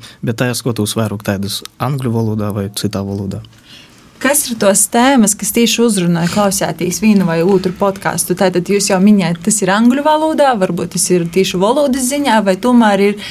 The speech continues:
Speaker 2: kaut kāda aktualitāte, kas jums ir svarīga?
Speaker 1: Priekš manis vissvarīgāk ir, eh, var teikt, gosts, kas ir pasauks, tāpēc, ka man ir ļoti interesanti sekot un dzirdēt, ko viņš stosta.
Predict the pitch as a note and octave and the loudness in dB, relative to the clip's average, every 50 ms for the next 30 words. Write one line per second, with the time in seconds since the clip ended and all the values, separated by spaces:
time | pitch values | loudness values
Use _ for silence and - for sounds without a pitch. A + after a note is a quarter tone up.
0 | - - - - - G3 - F#3+ F#3+ G3 G3 G3+ G#3+ - - F#3 E3+ E3+ E3+ F#3+ | -14 -16 -8 -4 -4 -2 0 2 2 2 2 2 0 -4 -4 -4 -4 -2 -2 -2
1 | F3 E3+ - - G3 F3 - G3+ G3 - G3 F3 E3+ - - - E3+ E3+ - - | -2 -2 -2 -4 -4 -2 -2 -2 0 2 2 2 2 0 0 0 0 0 0 -2
2 | - - - - - - - - - - F#3 F3 C#3+ - - - - B2 A2 - | -4 -4 -6 -8 -10 -14 -18 -8 -2 0 2 2 2 0 -4 -4 -4 -2 -2 -2
3 | - - C3+ C3+ C3 A#2+ - - A2 - - A#2+ A#2 B2 A2+ A2+ A2+ G#2+ G#2+ G#2 | -2 -2 -2 -2 -2 -2 -2 -4 -4 -2 -2 -2 0 0 0 -2 -2 -2 -4 -2
4 | - A#2 A2+ A2 A2 A2 G2+ G2 - - _ _ _ _ - B2+ B2+ A#2 A2+ G#2+ | -2 0 0 0 0 0 -2 -4 -6 -10 _ _ _ _ -6 -4 -2 -2 -4 -4
5 | - - B2+ A#2+ - B2 A2 G#2 A#2 A2+ - A#2+ C#3 - - - - - B2+ - | -4 -4 -4 -2 -2 -2 -4 -4 -4 -2 -2 -2 -2 -4 -6 -8 -6 -4 -4 -4
6 | - A#2+ A2+ B2+ A#2+ A#2+ - - C3 - - - A2 A2 A2+ A2 - - B2+ A#2+ | -4 -4 -4 -4 -6 -6 -4 -6 -6 -4 -4 -4 -2 -2 -2 -4 -4 -6 -4 -2
7 | A2+ A2+ G#2+ A2+ A2+ A#2 A2+ A2+ A2+ A2 A2 A2+ A2 G#2+ - A2 G#2 G#2 - A2 | -2 -2 -2 -2 -2 -4 -4 -2 -2 -2 -2 -2 -4 -4 -2 -4 -4 -2 -2 -4
8 | - - A2+ A2+ A2 A#2 G#2+ A2 G#2+ G#2 G#2+ A2 A2 A2+ A2 G#2+ G#2 G2+ - - | -2 -2 -4 -4 -2 -2 -2 -2 -4 -4 -4 -2 -2 -2 -2 -2 -4 -6 -6 -4
9 | A#2 A2 G#2+ - - - A#2 B2 B2+ - - C#3+ | -2 -2 -2 -2 -4 -2 -2 -2 -2 -4 -6 -6